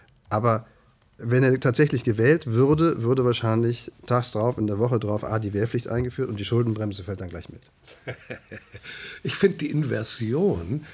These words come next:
Speaker 2: die Umkehrung alles Bekannten ist ja noch viel krasser. Irgendwie die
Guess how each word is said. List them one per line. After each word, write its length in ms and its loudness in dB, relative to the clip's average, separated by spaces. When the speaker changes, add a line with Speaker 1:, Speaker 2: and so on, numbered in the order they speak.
Speaker 2:
die 120 0
Umkehrung 840 2
alles 420 0
Bekannten 520 -6
ist 160 -6
ja 100 2
noch 180 -8
viel 280 -4
krasser. 640 -4
Irgendwie 340 4
die 260 -2